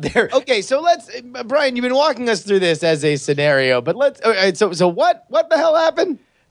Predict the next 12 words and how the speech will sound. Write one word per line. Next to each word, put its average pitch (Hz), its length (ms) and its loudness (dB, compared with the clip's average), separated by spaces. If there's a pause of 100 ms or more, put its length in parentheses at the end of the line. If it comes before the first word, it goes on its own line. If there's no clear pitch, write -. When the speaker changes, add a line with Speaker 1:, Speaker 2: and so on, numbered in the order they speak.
(160)
Speaker 1:
It 202 160 -2
pretty 214 200 0
much 214 260 -2
went 208 220 -2
exactly 208 680 0
as, 220 280 -2
uh, 220 320 2
you 220 120 -6
guys 226 240 0
played 247 240 -2
it 254 80 -2
out. 294 280 0